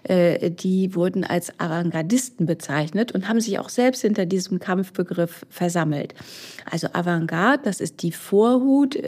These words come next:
das ist ja ein Begriff aus der Militärsprache und wurde jetzt angewendet als Kampfbegriff, äh, für diese, ähm, progressive, äh, Gruppe.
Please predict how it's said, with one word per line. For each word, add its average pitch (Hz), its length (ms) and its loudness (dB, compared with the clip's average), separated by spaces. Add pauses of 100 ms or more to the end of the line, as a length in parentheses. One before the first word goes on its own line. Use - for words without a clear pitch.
das - 180 -6
ist 170 140 -8
ja 165 100 -4
ein 156 100 0
Begriff 165 360 -2
aus - 240 -6
der 170 160 2
Militärsprache 180 1080 0
und 185 240 2
wurde 202 220 4
jetzt 196 420 0
angewendet 233 720 4
als 185 300 -2
Kampfbegriff, 254 960 2 (400)
äh, 208 300 4
für 269 340 4
diese, 226 320 6
ähm, 185 1000 4
progressive, 220 1200 4 (460)
äh, 180 200 2
Gruppe. 226 520 2